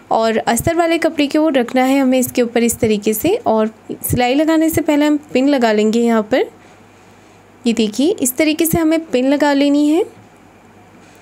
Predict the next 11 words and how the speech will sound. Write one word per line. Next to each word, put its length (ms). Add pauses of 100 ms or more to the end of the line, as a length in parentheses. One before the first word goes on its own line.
(580)
और 240
यहाँ 280
पर 160
देखिए 260
neck 240
के 120
according 400
हमें 220
सिलाई 320
लगानी 480
है। 160